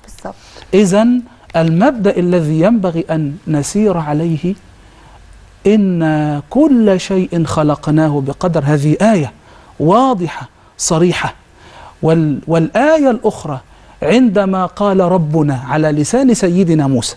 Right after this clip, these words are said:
Speaker 2: وهذه آية مهمة: "إن هي إلا فتنتك تضل بها من تشاء وتهدي بها من تشاء". هذه الآية ما هي مناسبتها حتى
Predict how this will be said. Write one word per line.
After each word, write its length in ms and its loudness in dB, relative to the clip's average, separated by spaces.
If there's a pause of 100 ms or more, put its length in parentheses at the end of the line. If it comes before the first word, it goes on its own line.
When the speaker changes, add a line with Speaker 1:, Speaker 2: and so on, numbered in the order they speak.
Speaker 2:
وهذه 320 0
آية 160 2
مهمة: 440 0 (600)
"إن 220 6
هي 400 4 (520)
إلا 480 4
فتنتك 720 0 (580)
تضل 720 4
بها 320 2
من 540 0
تشاء 640 2 (300)
وتهدي 720 0
بها 340 -2
من 380 -2
تشاء". 340 -8 (540)
هذه 260 2
الآية 440 2 (420)
ما 220 4
هي 200 0
مناسبتها 720 -2
حتى 460 -2